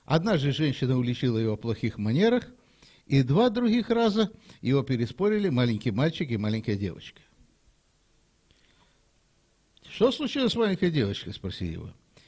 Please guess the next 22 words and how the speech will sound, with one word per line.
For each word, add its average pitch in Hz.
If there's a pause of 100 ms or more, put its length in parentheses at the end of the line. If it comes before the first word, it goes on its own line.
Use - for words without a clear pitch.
(120)
"Я 254
шел 302
по 269
дороге, 180
там 202
была 226
тропинка, 160
ведущая 196 (400)
через 131
частное 185
поле. 90
Я 220
пошел 139
по 120
ней, 214
тут 180
маленькая 139
девочка 233
подошла 214
и 139
спросила: 127
'Хозяин, 151